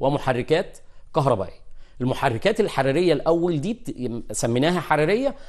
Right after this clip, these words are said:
عشان هي بتستخدم، <clears throat> عفوا، بتستخدم الحرارة.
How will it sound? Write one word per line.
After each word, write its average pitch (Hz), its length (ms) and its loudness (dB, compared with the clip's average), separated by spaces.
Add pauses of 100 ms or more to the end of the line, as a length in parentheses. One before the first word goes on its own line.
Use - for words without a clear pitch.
(140)
عشان 143 540 0
هي 120 300 -2
بتستخدم، 117 760 -2 (680)
<clears throat> - 960 -2
عفوا، 104 300 -4 (260)
بتستخدم 143 540 2 (300)
الحرارة. 131 560 2